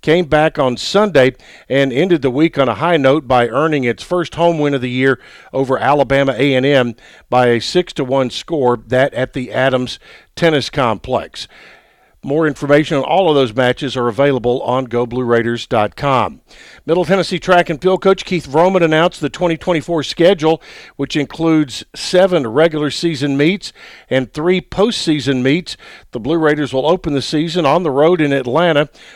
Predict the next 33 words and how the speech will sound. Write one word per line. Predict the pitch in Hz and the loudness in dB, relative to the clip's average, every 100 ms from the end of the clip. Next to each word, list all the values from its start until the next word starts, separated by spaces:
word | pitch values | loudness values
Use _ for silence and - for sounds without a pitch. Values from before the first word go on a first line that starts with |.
| - | -8
on | 127 | -4
March | 123 147 - | 0 0 0
fifteenth | 175 185 - 170 170 | -2 -4 0 -2 -2
and | 139 117 | -4 -4
sixteenth, | 180 196 - 151 151 | -4 -4 -4 -4 -2
hosted | 147 175 - 139 | -2 -2 -4 -4
by | 131 139 | 2 2
Georgia | 117 143 170 135 | 0 -6 -6 -6
Tech. | - 175 175 123 - - - - - | -4 2 2 2 -4 -20 -20 -20 -18
The | |
competition | - 143 147 - 151 165 - 131 | -4 -2 -2 -4 -4 -4 -4 -4
resumes | 120 107 156 165 | -6 -2 -2 -2
in | 139 | -2
Gainesville, | 117 135 170 165 139 123 | -2 0 0 0 -2 -4
Florida, | - 190 165 147 180 - - - | -2 2 2 2 0 -4 -20 -12
for | - | -6
the | 123 | -4
Florida | - 180 160 | -2 0 0
Relays | 135 196 160 147 165 | 0 0 2 2 2
on | 147 139 | -2 0
March | 151 151 - | -2 -4 -8
twenty-ninth | 180 180 156 151 143 | -4 -2 0 0 -2
and | 120 104 | -8 -4
thirtieth, | 202 185 131 135 - - - - | -2 0 0 -2 -2 -18 -20 -8
along | 113 127 147 131 | -2 0 0 0
with | 139 - | -4 -2
the | 113 | -2
Raleigh | 123 170 170 127 | 2 2 2 0
Relays | 131 131 127 127 123 | -2 0 4 4 0
on | - 139 143 | -4 -4 2
that | 127 127 - | 2 2 -2
same | - 143 127 123 107 | -4 -2 0 -2 -6
weekend. | 98 147 139 143 117 90 | -4 -2 -2 0 0 -2